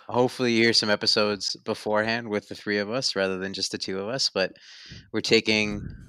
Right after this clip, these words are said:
advantage of our, uh, of our self-isolation and our quarantine, and we're gonna try to do some,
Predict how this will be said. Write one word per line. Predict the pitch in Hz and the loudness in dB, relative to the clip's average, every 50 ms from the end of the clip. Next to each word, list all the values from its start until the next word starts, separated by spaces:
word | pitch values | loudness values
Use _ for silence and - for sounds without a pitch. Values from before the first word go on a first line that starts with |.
| - - - | -20 -10 -4
advantage | - 110 101 113 110 107 110 110 110 110 110 - | -4 -2 2 6 6 6 8 8 6 4 4 4
of | 113 107 95 104 | 2 2 2 4
our, | 101 101 101 101 101 | 4 6 6 6 6
uh, | 101 101 98 98 98 - | 6 6 6 4 2 2
of | - 101 95 95 | -2 -4 -2 0
our | 98 95 95 98 92 | 0 2 2 0 0
self-isolation | - - 110 104 - - 104 101 - - 107 104 101 101 - - 117 123 131 135 131 - | 0 2 2 2 2 0 0 0 0 0 0 -2 -2 -2 -4 -4 -6 -6 -6 -10 -12 -10
and | 104 98 95 95 | -8 -8 -6 -2
our | 98 95 98 95 95 | -2 -2 0 -2 -4
quarantine, | - - - 104 101 104 107 107 - 117 117 131 147 156 151 113 | -6 -4 -2 -2 0 0 -2 -4 -4 -4 -4 -4 -6 -10 -10 -10
and | 98 95 95 | -8 -8 -6
we're | 98 98 101 | -6 -6 -4
gonna | 101 101 101 101 | -4 -4 -6 -6
try | - - 113 101 98 | -4 -2 0 0 0
to | 98 98 | 0 -4
do | 92 - 98 98 | -6 -6 -6 -4
some, | 95 - - 104 95 92 95 95 92 95 92 92 | -2 0 0 0 -2 -2 -4 -6 -8 -10 -12 -14